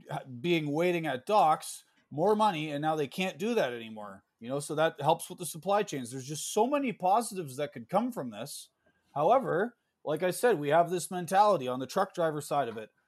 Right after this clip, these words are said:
We cannot conceive of actually being paid properly because we're so used to being abused,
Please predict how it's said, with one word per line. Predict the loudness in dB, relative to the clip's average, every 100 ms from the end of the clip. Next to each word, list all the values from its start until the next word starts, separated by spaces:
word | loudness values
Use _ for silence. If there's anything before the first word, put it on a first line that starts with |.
| _
We | -6 -4
cannot | -2 -2 2 6 6 4
conceive | -6 -4 -2 0 0 0
of | 0
actually | 2 2 0 -6
being | -2 -2 -2
paid | -2 0 0 0
properly | -2 -2 -4 -6
because | -6 -4 -4 -4
we're | -6
so | -2 -2
used | 0 -4 -6
to | -6
being | -2 -2
abused, | -4 -4 -4 -4 -6 -16